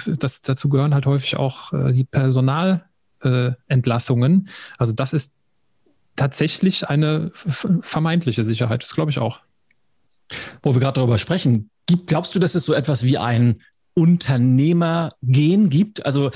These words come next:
Speaker 2: muss man zum, zum Selbstständigen, zum Unternehmer geboren sein oder kann man das lernen, kann man da reinwachsen, egal wo man herkommt?
Speaker 1: Ich glaube, also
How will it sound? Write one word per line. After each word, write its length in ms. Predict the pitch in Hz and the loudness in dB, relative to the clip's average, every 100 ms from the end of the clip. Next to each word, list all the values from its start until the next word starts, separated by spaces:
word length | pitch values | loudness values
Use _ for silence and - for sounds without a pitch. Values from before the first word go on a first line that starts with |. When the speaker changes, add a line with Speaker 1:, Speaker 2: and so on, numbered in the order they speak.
| - - - | -8 -16 0
Speaker 2:
muss 340 | 139 190 208 | 2 4 2
man 180 | 190 170 | -2 -2
zum, 460 | - 147 139 135 - - | 0 0 2 0 -4 -4
zum 320 | 143 131 120 | -2 -2 0
Selbstständigen, 580 | 127 151 - 135 135 127 | 0 0 -2 0 0 0
zum 220 | 139 135 | 0 0
Unternehmer 840 | 143 131 127 151 143 135 131 131 - | 2 2 2 2 2 0 -2 -4 -4
geboren 880 | 117 127 117 110 139 180 180 202 | -2 0 -2 0 2 2 2 2
sein 480 | 160 143 170 247 247 - - | 2 0 -2 -2 -2 -6 -2
oder 200 | 160 143 | 0 0
kann 280 | - 160 151 | -2 -2 0
man 200 | 143 135 | 0 0
das 200 | 127 127 | 0 0
lernen, 560 | 117 123 123 120 113 | 2 2 2 0 0
kann 180 | - 127 | 0 0
man 160 | 120 113 | 0 0
da 100 | 113 | -4
reinwachsen, 640 | 104 120 117 117 - 131 | -2 -2 0 -2 -6 -4
egal 380 | 131 123 117 113 | 0 0 0 0
wo 60 | |
man 120 | 113 | 0
herkommt? 460 | 107 92 - - - _ _ _ _ _ _ _ _ - - - - - - - _ _ _ _ _ _ _ - | 0 -2 -4 -10 -10 _ _ _ _ _ _ _ _ -20 -20 -20 -20 -20 -20 -20 _ _ _ _ _ _ _ -6
Speaker 1:
Ich 200 | 208 170 | -2 0
glaube, 600 | 147 135 135 139 135 - _ _ - - - - - - _ - _ - - - - | 0 0 2 2 0 -4 _ _ -20 -20 -20 -20 -20 -20 _ -20 _ -20 -20 -20 -6
also 320 | 135 117 101 | -2 0 0